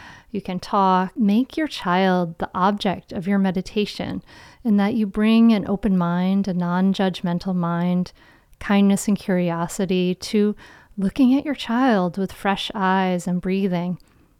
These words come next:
And when you get distracted, when thoughts pull you away from that present moment with your child,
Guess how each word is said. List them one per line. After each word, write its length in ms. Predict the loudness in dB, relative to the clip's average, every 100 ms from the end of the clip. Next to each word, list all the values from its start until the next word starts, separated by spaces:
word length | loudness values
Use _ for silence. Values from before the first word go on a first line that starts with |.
| _
And 140 | -2 2
when 140 | 4
you 80 | 2
get 160 | -2
distracted, 840 | -4 -8 -2 0 0 0 0 0 0
when 200 | -4 -2
thoughts 540 | -2 -2 -2 -14 -18 -20 -20 -20 _
pull 260 | -2 2 4
you 300 | 4 4 4
away 500 | 2 0 0 0 -2
from 320 | -2 0 2
that 180 | 0 -2
present 340 | -2 -2 0
moment 360 | 0 2 2 0
with 160 | -2 -2
your 100 | -4
child, 500 | -2 0 0 0